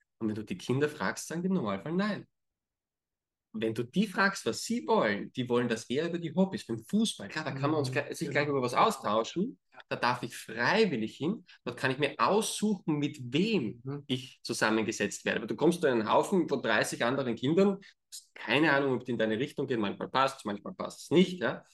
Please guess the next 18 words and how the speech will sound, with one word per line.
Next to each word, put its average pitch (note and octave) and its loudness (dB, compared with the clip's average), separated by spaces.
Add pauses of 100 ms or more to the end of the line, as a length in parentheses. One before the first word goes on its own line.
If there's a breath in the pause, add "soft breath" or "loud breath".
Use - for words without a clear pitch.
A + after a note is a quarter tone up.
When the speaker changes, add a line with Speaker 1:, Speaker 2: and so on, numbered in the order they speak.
(400 loud breath)
Speaker 1:
Und F#3 4
dann F#3+ 2
ist E3+ -2
noch E3 -4
das - -8
Thema, D#3+ -2
dass D#3 -12
die A#2 -6
meisten A#2 -2
Kinder E3 -4
sich - -12 (220)
einen E3 2 (680)
bis A2 -10
maximal D#3 -4
acht - -2 (260)
andere A#2+ -6
Kinder G#2+ -8
wünschen. - -14